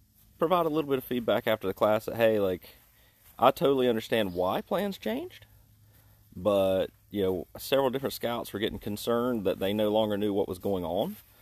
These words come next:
and we were going on trails they'd never been on before, so they were, you know, concerned about where they were and whether they were safe and what, you know, where they were going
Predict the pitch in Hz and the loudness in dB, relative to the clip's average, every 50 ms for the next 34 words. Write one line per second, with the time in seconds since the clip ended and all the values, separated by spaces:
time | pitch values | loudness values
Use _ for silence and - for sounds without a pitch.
0 | - - - - _ - 107 110 113 113 110 110 110 107 104 104 104 104 104 90 | -20 -20 -20 -20 _ -4 0 0 2 2 2 2 0 0 0 0 -2 -2 -4 -6
1 | - - 101 120 127 113 131 127 123 120 117 - - 123 131 127 135 120 135 151 | -6 -4 -2 -2 2 2 4 4 4 2 2 2 2 2 4 4 2 0 0 -2
2 | 147 127 90 107 131 151 110 92 87 85 92 90 87 87 - 98 101 107 101 101 | -6 -4 -2 0 2 2 2 0 -2 -2 -2 -4 -4 -4 -2 0 0 0 0 -2
3 | - - - - - - _ - - 254 - - 202 - - - 226 123 - 160 | -4 -8 -16 -20 -20 -20 _ -8 -6 -4 -4 -4 -6 -2 0 2 2 2 2 -2
4 | 147 143 - 78 92 104 123 156 147 104 90 85 90 110 120 90 90 95 104 117 | -4 -6 -2 0 2 2 2 2 0 0 0 0 -2 -2 0 0 0 0 0 0
5 | 135 147 170 165 - - - 78 73 92 - - 101 90 87 101 107 - _ - | -2 -2 -4 -6 -6 -6 -6 -6 -4 -8 -8 -8 -8 -2 0 0 0 0 _ -10
6 | - _ - 98 95 85 85 92 - _ _ _ _ _ _ _ _ _ _ _ | -20 _ -10 -6 -6 -6 -6 -8 -12 _ _ _ _ _ _ _ _ _ _ _
7 | _ - 131 120 120 127 127 151 180 185 147 113 - 107 101 92 87 85 85 95 | _ -2 2 4 4 4 4 4 2 0 -4 -8 -4 -2 0 0 0 -2 -4 -4
8 | 117 151 151 151 | -6 -8 -10 -14